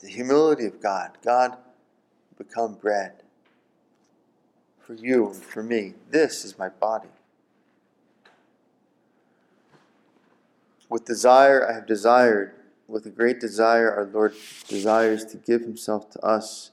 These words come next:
each day in the Mass and the Blessed Sacrament.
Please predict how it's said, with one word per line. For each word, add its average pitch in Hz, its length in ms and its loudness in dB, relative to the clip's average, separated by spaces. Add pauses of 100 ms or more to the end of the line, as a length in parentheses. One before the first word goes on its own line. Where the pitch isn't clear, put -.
(160)
each 120 300 -10
day 113 400 0 (920)
in 104 140 -10
the 101 80 -6
Mass 110 400 -4
and 104 80 -14
the 98 40 -10
Blessed - 380 -14
Sacrament. - 540 -10